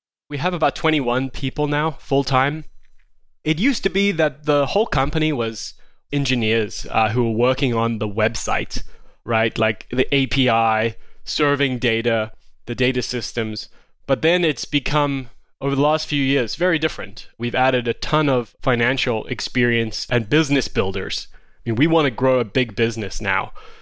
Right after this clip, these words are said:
It took a, a long time to get the system right.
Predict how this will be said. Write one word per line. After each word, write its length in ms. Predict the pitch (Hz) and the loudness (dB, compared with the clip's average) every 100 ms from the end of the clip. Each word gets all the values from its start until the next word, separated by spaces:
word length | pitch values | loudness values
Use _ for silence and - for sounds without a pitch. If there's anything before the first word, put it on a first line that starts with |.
| - - - | -20 -16 -6
It 80 | |
took 160 | - 131 | -2 2
a, 140 | 110 - | 2 0
a 60 | 117 | 0
long 260 | 117 139 143 | 4 4 2
time 300 | 139 135 135 | 2 2 0
to 120 | 120 | 0
get 280 | 104 117 - - - - | 0 0 -2 -14 -16 -14
the 80 | - | -10
system 460 | - 139 - 127 117 | -2 -2 0 0 2
right. 320 | 117 127 | 2 0